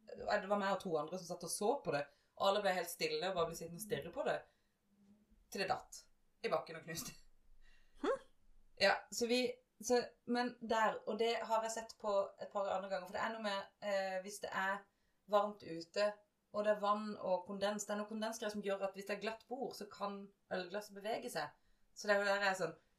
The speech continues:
Speaker 1: «Flasker som faller, ja, men var det varmt ute og kaldt i flaska?» Altså, skjønner du?
Speaker 2: Ja.
Speaker 1: Men
Speaker 2: Men hvis det er flasker som står på hylla, så har de jo romtemperatur.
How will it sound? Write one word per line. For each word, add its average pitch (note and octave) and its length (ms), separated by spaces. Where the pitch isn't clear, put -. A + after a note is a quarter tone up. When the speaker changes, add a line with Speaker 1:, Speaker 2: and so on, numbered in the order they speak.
Speaker 1:
«Flasker E3+ 400
som F3 120
faller, G#3 400
ja, F3+ 80
men F3 160
var F3 200
det E3+ 120
varmt A3+ 300
ute G#3 200
og - 60
kaldt - 260
i F3+ 60
flaska?» - 320
Altså, F#3+ 200
skjønner G3+ 240
du? - 1600
Speaker 2:
Ja. C#4+ 160
Speaker 1:
Men G3+ 320
Speaker 2:
Men A#3 560
hvis G#3+ 220
det A#3 80
er G#3+ 60
flasker - 440
som G#3+ 200
står F3+ 360
på F#3+ 120
hylla, F3+ 380
så G3+ 240
har D#3+ 180
de E3+ 100
jo D#3 140
romtemperatur. - 720